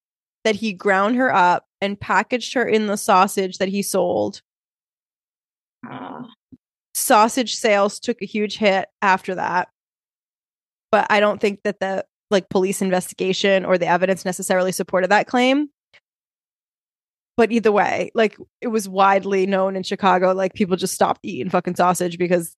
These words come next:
Speaker 1: they were like, "He ground her up and fucking sent her out in the sausage that we were all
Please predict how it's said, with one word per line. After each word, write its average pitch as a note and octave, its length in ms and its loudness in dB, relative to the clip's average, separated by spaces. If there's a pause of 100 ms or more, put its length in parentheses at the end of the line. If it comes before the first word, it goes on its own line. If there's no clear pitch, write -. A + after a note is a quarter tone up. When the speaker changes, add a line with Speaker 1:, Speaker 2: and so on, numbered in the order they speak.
(140)
Speaker 1:
they F#3 100 4
were F3+ 120 2
like, F3+ 180 -4
"He G3+ 80 0
ground F3 280 2
her E3+ 100 4
up F3+ 120 2
and F3 100 -8
fucking E3+ 380 -4
sent F3 260 0
her F3 120 2
out F3 180 4
in F3+ 80 0
the E3+ 60 -2
sausage F3 420 2
that D#3 180 -2
we F3 120 -2
were D#3 100 0
all D#3+ 240 2